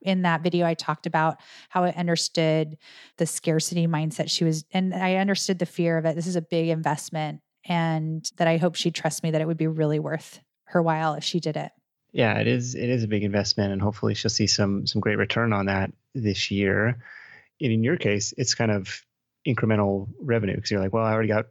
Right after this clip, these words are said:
Speaker 2: five people. I'm doing the group <laughs> regardless anyways."
Speaker 1: Mm-hmm. No, I mean, it was significant. And it's worth, I think the more people are spending on your programs, the more it's worth to invest that time in those sales.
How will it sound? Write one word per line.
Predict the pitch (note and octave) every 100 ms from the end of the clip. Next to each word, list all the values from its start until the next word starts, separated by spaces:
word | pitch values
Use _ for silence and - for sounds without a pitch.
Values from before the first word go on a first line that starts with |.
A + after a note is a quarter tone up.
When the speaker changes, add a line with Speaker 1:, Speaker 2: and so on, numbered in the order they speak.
| _
Speaker 2:
five | G2+ F2+
people. | C#3+ D3 C#3
I'm | B2+
doing | G#2+ B2
the | A2
group | - A2 -
<laughs> | -
regardless | C3 C3 - D3+ C#3
anyways." | D#3 F3+ F3+ F3+ F#3+
Speaker 1:
Mm-hmm. | A3 G3+ G3+ G#3+ B3 D4+ _ _ -
No, | C4+
I | A#3+
mean, | A3 A3
it | G#3
was | G#3+
significant. | - - B3 B3 D4+ F4+ F#3 D#3+ _ - - _ _ _ _
And | A3
it's | A3 A3
worth, | G3+ A3+ A#3+ A3+
I | G3+
think | G3 A#3
the | G#3
more | G3+ G#3 G#3 G#3 G3+ G3+ -
people | G#3 G3+
are | F#3 F3+
spending | - - G3 G3 F#3+
on | F3+
your | F3+ E3+
programs, | - F3 G3 G3+ G#3+ G#3+
the | F#3+
more | F#3 F#3 F#3
it's | F3
worth | F3+ F3+ F#3 -
to | -
invest | E3 E3 D#3+ E3 -
that | F3 D#3+
time | - F3 F3
in | E3+
those | D#3+ D#3
sales. | - D3+ D#3+ F3 F#3+ G3